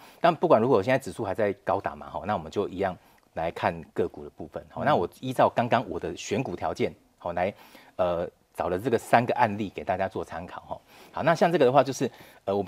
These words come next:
Speaker 1: 我最喜欢找就是像这种是有底部形态的，
Speaker 2: 嗯。
Speaker 1: 好，这就是个W D很明确。
Speaker 2: 嗯，很明确。
Speaker 1: 好，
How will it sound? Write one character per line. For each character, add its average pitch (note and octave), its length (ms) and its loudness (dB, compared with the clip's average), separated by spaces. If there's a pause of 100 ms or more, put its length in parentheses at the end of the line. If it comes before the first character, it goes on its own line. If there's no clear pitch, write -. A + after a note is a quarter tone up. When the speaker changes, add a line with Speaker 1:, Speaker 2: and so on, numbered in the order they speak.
(100)
Speaker 1:
我 G#2 100 0
最 D3+ 100 6
喜 A#2 100 2
欢 G2+ 80 6
找 E2+ 140 0
就 A2 120 -2
是 A2 80 -2
像 G#2 220 -2
这 G#2 60 -2
种 E2 140 -4
是 G2+ 160 -6
有 F2 180 -2
底 - 160 -12
部 G#2 160 -6
形 - 160 -12
态 F#2 160 -2
的， C#3 80 -6
Speaker 2:
嗯。 B2+ 160 -8
Speaker 1:
好， A2+ 120 -2
这 A2 120 0
就 G#2+ 100 -6
是 G2+ 60 -4
个 F#2 120 -2
W F2+ 280 -2
D E2+ 140 -10
很 E2+ 100 -10
明 A#2+ 160 -6
确。 A2+ 180 0
Speaker 2:
嗯， - 60 -4 (160)
很 A#2 120 -12
明 G#2+ 100 -12
确。 A2 60 -10
Speaker 1:
好， F2+ 120 -2